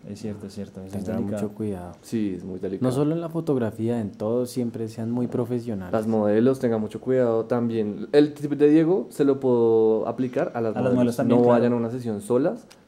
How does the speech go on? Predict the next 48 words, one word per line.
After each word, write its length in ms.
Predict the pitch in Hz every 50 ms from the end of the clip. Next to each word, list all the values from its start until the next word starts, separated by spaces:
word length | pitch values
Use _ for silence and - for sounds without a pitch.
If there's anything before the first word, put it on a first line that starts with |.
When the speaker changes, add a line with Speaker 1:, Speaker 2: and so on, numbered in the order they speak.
| _
Speaker 1:
Mm. 60 | - -
Speaker 3:
Si 160 | - 151 147
no 180 | 143 135 131
conocen 320 | 135 147 151 156 147 160 165
al 100 | 160 156
fotógrafo, 440 | 160 156 156 131 120 117 110 113 107
si 100 | - 123
no 140 | 113 110
tienen 220 | 113 117 117 120 123
confianza 520 | 139 139 127 117 - 131 131 135 139 139
con 140 | 135 151 156
el 60 | 151
fotógrafo, 320 | 147 143 120 123 117 113 107
Speaker 1:
Vayan 100 | 110 113
con 140 | - 120 117
Speaker 3:
y 20 |
Speaker 1:
alguien. 180 | 117 113 107 101
Speaker 3:
si 120 | 117 131
no 160 | 127 123 117
han 160 | 113 113 113 117
hecho 180 | 117 117 120
fotos 260 | 110 120 110 110 113
ya 160 | 107 113 107 104
antes 220 | 101 101 101 95
con 140 | - 101 98
el 60 | 95
fotógrafo. 340 | 95 90 - - - - _ _ _ - - -
Speaker 1:
Claro. 300 | 110 104 98 95 95 - - _
Speaker 3:
Porque 240 | - 117 117 113 120
se 120 | 107 107 101
han 60 | 95
prestado 280 | 98 95 - 107 98
muchos 300 | 101 98 98 98 - 98
casos 260 | 98 - 101 98 101 92
para 240 | - 104 104 104
eso 140 | 95 92 95
también. 300 | - 101 98 98 92 90 - _ _ _
Y 60 | -
Speaker 1:
Sí. 120 | 107 104 101
Speaker 3:
es 120 | 98 95 98
algo 180 | 95 92 90 98
muy 100 | 95 92
delicado. 380 | 92 95 101 107 - 98 95 - - _ _ _ _ _ _ _ - 123 -
Speaker 1:
Es 280 | - 95 92 - -
re 200 | 110 123 139 127
delicado. 400 | 110 101 101 98 98 - 98 92
Speaker 3:
Entonces, 400 | 92 98 95 95 95 92 - -
mejor 240 | 101 101 101 98 -